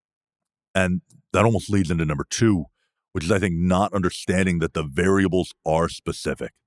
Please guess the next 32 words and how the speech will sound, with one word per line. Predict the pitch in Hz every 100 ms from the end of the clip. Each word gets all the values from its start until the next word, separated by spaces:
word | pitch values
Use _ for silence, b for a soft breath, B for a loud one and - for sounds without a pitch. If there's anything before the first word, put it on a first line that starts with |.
| -
The, | 185 - _ _ _ _ _ _ _ -
the | 90
greatest | 76 78 95 143 135 -
thing, | 90
I | 85
think, | 98
that | -
comes | - 95 82
out | 80
of |
the | 73 69 67 _ _ _ _ _ _ _ _ _ -
conjugate | 95 87 80 85
methodology, | 82 80 76 73 76 71 73 -
Louis' | 76 85 87 82
methodology, | 76 80 73 71 71 67 - _ _ _
both | - 127
for | - 110
training | 120 113 104
and | 90 104
for | 90
life, | 82 87 76 - _ _ _ _ _ _ _ _
is | 120 101
a | 82 -
clear | - - - 98 107 110
focus | 107 - 98 90 95 82 -
on | 90
the | 85
weakest | 76 87 85 80 - 78
link. | 76 - - _ _ _ _ _ _ _ _ _ _ _ -
My | 87 107 135
accessory | - 110 - 95
work | 82 85 78 _